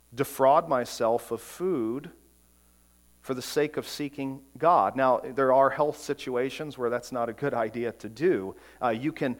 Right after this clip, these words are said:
you can fast from any number of things to put God, uh, a f-, to have a focused, concentrated time with God. But the idea is,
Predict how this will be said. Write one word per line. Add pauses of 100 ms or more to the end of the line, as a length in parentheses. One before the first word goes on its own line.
(140)
you
can
fast
from
any
number
of
things
to
put
God, (340)
uh,
a
f-,
to
have
a
focused,
concentrated
time
with
God. (680)
But
the
idea
is,